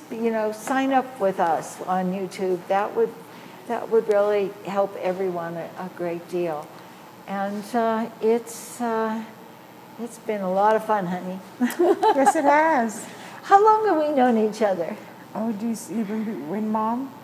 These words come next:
Speaker 2: with Mom still? Geez.
Speaker 1: Yeah.
Speaker 2: I think since I was a baby, probably.
Speaker 1: Well, no, thirty years,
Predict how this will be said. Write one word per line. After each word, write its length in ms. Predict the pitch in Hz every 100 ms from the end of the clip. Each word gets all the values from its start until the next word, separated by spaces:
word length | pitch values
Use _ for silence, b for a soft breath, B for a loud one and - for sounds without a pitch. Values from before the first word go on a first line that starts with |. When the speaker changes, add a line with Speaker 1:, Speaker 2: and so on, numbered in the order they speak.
| -
Speaker 2:
with 200 | 233 -
Mom 360 | 233 240 254 262
still? 760 | - - 269 277 294 302 311 254 -
Geez. 100 | -
Speaker 1:
Yeah. 460 | 262 208 254 254 214
Speaker 2:
I 1200 | - - - - - - - - - - -
think 300 | 330 294 233
since 200 | - 247
I 100 | 262
was 160 | 262 226
a 60 | 202
baby, 500 | 180 302 269 196 208
probably. 720 | 226 226 220 220 233 285 285
Speaker 1:
Well, 0 |
no, 340 | 254 302 339
thirty 440 | - 240 226 233
years, 560 | 247 247 254 277 311